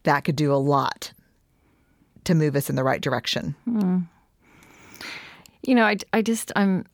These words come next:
Speaker 2: I'm gonna keep chewing on this, what you said when we first started talking about how our capacity for belonging, not just our desire, but our capacity is, is, like, is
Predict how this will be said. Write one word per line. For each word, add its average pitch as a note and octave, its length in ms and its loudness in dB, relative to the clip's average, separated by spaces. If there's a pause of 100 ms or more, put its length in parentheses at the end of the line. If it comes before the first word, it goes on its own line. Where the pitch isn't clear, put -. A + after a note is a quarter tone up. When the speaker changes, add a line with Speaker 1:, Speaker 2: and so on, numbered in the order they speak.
Speaker 2:
I'm G3 120 2
gonna G3 180 0
keep F#3+ 240 -6
chewing F3+ 360 0
on E3+ 120 2
this, E3 220 -2
what - 120 -6
you E3+ 80 -6
said E3 240 -4
when E3 100 -2
we D#3+ 80 -2
first E3 240 -6
started D#3+ 220 -4
talking D#3+ 420 -4
about D#3 400 -4
how D3+ 440 -6 (1300)
our F#3 320 0
capacity F3 720 -4
for E3+ 160 -4
belonging, D3+ 720 -2
not E3 180 -2
just - 200 -6
our D#3+ 100 -4
desire, D3+ 540 -4
but D3+ 140 -6
our D3 100 -4
capacity D#3 720 -6
is, D3+ 360 -8
is, D#3+ 180 -6
like, D3 180 -8 (320)
is D#3+ 120 -12